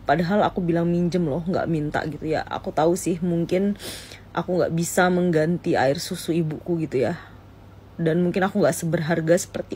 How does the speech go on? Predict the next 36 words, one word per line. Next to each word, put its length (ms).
anaknya 480
dia 300
yang 240
laki-laki 560
gitu. 240
Dan 160
aku 160
nggak 160
dendam 320
sih, 160
seperti 480
apapun 400
dia 80
adalah 240
ibuku 480
yang 80
udah 220
melahirkan 420
aku 220
di 100
dunia, 400
aku 160
nggak 160
sama 240
sekali 400
dendam. 400
Cuman 400
aku 160
tuh 160
udah 160
sempet 320
yang 160
kayak 240
yang 240
sedih 480
banget 360